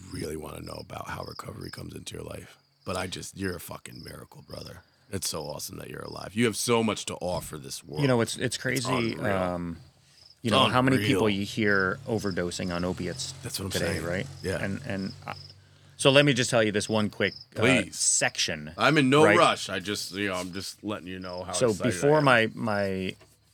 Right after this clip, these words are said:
Speaker 2: youngest daughter was born, I
Speaker 1: Mm-hmm.
Speaker 2: bought this house in, in Boyceville, and, and, uh, um, it was good for a while, and then my drinking got really, really bad, and I, and I ended up being there by myself.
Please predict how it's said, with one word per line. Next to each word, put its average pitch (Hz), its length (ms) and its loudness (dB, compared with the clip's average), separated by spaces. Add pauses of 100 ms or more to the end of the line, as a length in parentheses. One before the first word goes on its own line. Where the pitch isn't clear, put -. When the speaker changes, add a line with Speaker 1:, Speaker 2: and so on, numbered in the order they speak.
Speaker 2:
youngest 117 420 2
daughter 87 280 0
was 82 160 -8
born, 85 500 -6
I 110 60 -2
Speaker 1:
Mm-hmm. 101 160 2
Speaker 2:
bought 92 160 2
this 101 160 -6
house - 260 -2
in, 98 220 -4
in 87 180 -6
Boyceville, 87 560 -2
and, 82 240 -8
and, 85 220 -8
uh, 82 240 -6 (1500)
um, 95 380 4 (1700)
it 156 80 6
was 147 160 6
good 135 200 4
for 131 140 2
a 123 60 6
while, 120 380 6
and 98 120 2
then 92 380 0
my 98 180 0
drinking 92 560 -2
got 95 220 -2
really, 95 240 0
really 92 240 0
bad, 92 440 2
and 87 160 -4
I, 98 260 -2 (140)
and - 160 -12 (320)
I 139 140 6
ended 139 180 6
up 110 120 4
being 110 220 4
there 98 120 4
by 92 220 2
myself. 85 480 -4